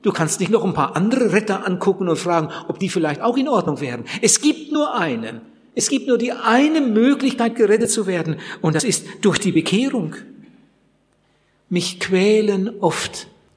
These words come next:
zwei, diese zwei Erfahrungen. Ja, das quält mich richtig, kann ich schon sagen. Das eine Problem, Menschen werden eingeladen und kommen nicht. Sie werden noch einmal eingeladen, sie kommen nicht.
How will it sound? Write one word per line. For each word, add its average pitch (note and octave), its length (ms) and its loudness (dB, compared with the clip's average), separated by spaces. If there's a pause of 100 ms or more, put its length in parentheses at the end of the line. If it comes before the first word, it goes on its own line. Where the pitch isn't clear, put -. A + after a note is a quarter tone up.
(160)
zwei, D#3 580 0 (800)
diese C#3 200 -4
zwei E3 180 0
Erfahrungen. B2+ 680 -8 (1400)
Ja, D#3+ 80 0
das D#3+ 220 0
quält F3+ 320 2
mich B2+ 160 -2
richtig, B2+ 300 -4
kann E3+ 120 0
ich D#3 100 0
schon D#3+ 180 -2
sagen. C3+ 420 -8 (1600)
Das - 260 -2
eine G3+ 320 2
Problem, E3 640 -2 (1000)
Menschen F3+ 340 2
werden D3 260 -2
eingeladen F3+ 880 0 (240)
und D3 140 -4
kommen A#2 320 -6
nicht. - 360 -16 (1400)
Sie - 180 0
werden F3 200 4
noch F#3 160 4
einmal F3+ 260 0
eingeladen, D#3+ 520 -2
sie D#3+ 140 -6
kommen C3+ 300 -8
nicht. - 320 -20